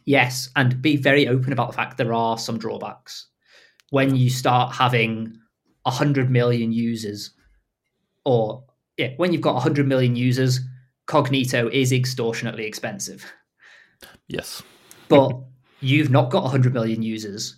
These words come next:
Speaker 1: You've got thirteen users. Or you've got, even, like, with my own app, like, I've got, like, five hundred users now or something like that.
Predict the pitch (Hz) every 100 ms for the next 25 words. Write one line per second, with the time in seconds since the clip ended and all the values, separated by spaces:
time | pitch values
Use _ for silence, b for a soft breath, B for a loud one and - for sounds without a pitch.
0 | _ - 147 131 131 110 127 - - -
1 | 131 123 135 147 156 127 117 110 98 101
2 | - _ _ _ _ _ _ - 147 120
3 | 113 - 139 127 120 - 165 185 143 127
4 | 139 135 120 113 - - 131 143 139 127
5 | 117 117 117 110 117 - 143 123 123 123
6 | 107 117 135 127 110 110 104 101 110 -
7 | 113 101 127 151